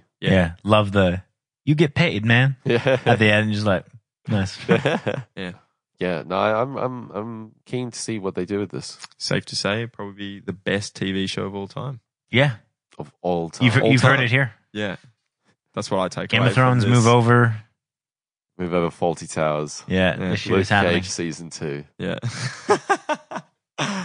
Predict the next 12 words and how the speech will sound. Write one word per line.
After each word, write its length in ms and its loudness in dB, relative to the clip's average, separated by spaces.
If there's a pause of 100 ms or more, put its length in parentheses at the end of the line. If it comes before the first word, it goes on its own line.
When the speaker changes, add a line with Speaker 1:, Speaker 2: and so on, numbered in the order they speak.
(880)
Speaker 2:
Um, 560 4
we 120 6
also 180 4
had, 220 4
uh, 480 8
or 140 6
did 140 2
you 60 2
wanna 140 4
talk 160 2
about 160 -2
it 100 -6